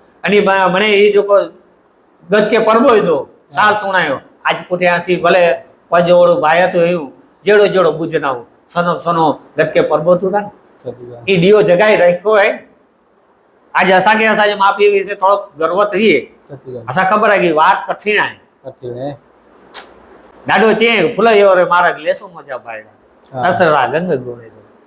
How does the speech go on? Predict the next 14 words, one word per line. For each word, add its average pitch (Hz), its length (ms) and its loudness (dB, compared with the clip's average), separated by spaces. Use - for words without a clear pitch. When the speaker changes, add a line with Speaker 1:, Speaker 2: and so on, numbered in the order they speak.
Speaker 1:
ફૂલે 185 180 4
જેવો 185 200 2
મહારાજ 185 360 2
લઈ 196 180 2
કે 202 180 -2
કેલા 208 400 0
રે 202 60 -2
કે? 143 120 -12
Speaker 2:
હા. - 580 -20
Speaker 1:
ગતલા 220 480 2
ફૂલે 247 360 0
જેવો 226 360 2
મહારાજ 175 340 0
આય. 123 140 -10